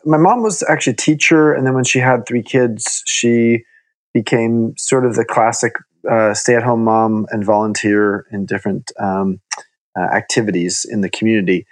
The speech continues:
My dad was, um, initially more of just a, a traditional business leader in large companies, McDonnell Douglas, Union Bank, places like that. And then, um, in his mid forties, he decided to start his own company,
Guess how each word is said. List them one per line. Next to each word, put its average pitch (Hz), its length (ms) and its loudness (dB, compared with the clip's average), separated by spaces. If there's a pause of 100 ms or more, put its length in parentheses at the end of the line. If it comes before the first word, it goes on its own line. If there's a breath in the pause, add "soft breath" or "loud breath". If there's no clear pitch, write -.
(320)
My 110 120 2
dad 131 500 4
was, 117 760 2
um, 107 480 2
initially 123 680 2
more 127 180 2
of 110 80 -10
just 123 180 -6
a, 90 220 0
a 110 80 -4 (100)
traditional 104 500 -2
business 113 380 -2
leader 156 540 2
in 107 480 0
large 117 340 2
companies, 135 540 -2
McDonnell 104 500 -4
Douglas, 120 720 0
Union 98 460 -2
Bank, 113 340 0 (380)
places 98 260 -4
like 95 140 -6
that. 98 160 2 (420 loud breath)
And 127 160 2
then, 139 540 4 (140)
um, 117 580 2 (160)
in 131 80 0
his 113 160 0
mid 139 180 0
forties, 127 640 0 (140 soft breath)
he 123 80 0
decided 117 460 2
to - 100 -8
start 113 240 -2
his 104 140 -2
own 107 100 -2
company, 101 560 -2